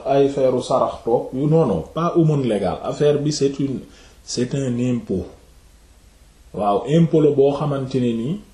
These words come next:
sur le bien qui frappe le bien de celui qui est atteint le seuil imposable en islam. Catégorique et obligatoire. Loolu c'est par force.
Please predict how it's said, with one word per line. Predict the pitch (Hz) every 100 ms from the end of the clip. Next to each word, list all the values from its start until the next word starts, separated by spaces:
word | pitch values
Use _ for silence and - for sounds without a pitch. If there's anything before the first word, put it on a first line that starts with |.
| _ _
sur | - 131 139 139
le | 127
bien | 117 117 113 123
qui | 127 123
frappe | 120 - 131 135
le | 113 120
bien | 113 123 135 127
de | 117
celui | 117 117 123 120
qui | 120 117 117
est | 127 - - _ _ _ - - - _ _
atteint | 113 123 139 127
le | 120 113
seuil | - 139 147 147 143
imposable | 139 135 123 110 113 120 117
en | 113 107 101
islam. | 101 85 76 - - - _ - - - - - - _ - - _ - - - -
Catégorique | 139 143 127 117 135 143 - - -
et | 127 139
obligatoire. | 165 156 135 120 110 - 101 - - - - - -
Loolu | 120 160
c'est | 165 147
par | 160 160
force. | - - -